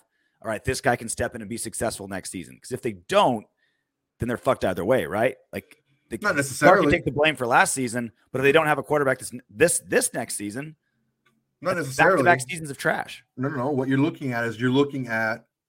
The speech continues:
Speaker 1: The defense
Speaker 2: now,
Speaker 1: is gonna carry
Speaker 2: now,
Speaker 1: it.
Speaker 2: now, now you start, now you start the clock over again if you have a plan. You put a plan together. Dude, we haven't had any
Speaker 1: Do they
Speaker 2: type
Speaker 1: deserve
Speaker 2: of
Speaker 1: that?
Speaker 2: we, we, well, yeah, I, I believe that a hundred percent, number one.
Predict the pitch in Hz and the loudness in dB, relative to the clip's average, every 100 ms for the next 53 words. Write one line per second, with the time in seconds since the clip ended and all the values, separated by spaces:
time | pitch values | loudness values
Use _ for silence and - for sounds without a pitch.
0 | - 107 185 180 120 104 95 98 113 120 | -8 0 4 4 2 -2 -8 -6 0 2
1 | 131 - 113 127 127 139 147 135 - 131 | 0 -2 -4 0 2 4 4 2 2 4
2 | 131 131 113 127 131 135 127 - 127 110 | 4 -2 -4 -2 -2 -2 -4 -4 -2 -2
3 | 120 139 131 98 104 98 95 _ _ _ | -2 -2 -2 -2 -4 -6 -10 _ _ _
4 | _ - 110 113 113 107 107 - _ _ | _ -10 -8 -4 0 2 0 -6 _ _
5 | _ - 107 - 117 110 82 90 95 101 | _ -6 -6 -6 -6 -6 -8 -10 -8 -8
6 | 101 131 - - 117 110 95 110 92 - | -4 -4 -4 -2 -2 -2 -2 -2 -2 -6
7 | _ - _ - 135 - - - 151 190 | _ -20 _ 2 2 2 -4 2 6 8
8 | 208 160 131 135 143 151 - 143 147 143 | 8 2 0 4 4 2 -2 0 4 4
9 | 151 165 160 135 - _ _ _ - 131 | 4 4 4 2 0 _ _ _ -8 -6
10 | 160 143 139 170 - 143 147 139 151 147 | -6 -8 -4 -4 -2 4 6 6 2 4
11 | 165 156 151 160 147 123 120 127 - - | 6 8 6 6 2 2 0 -4 -6 -4
12 | 139 110 98 98 135 113 104 | -4 -2 -6 -2 0 0 -4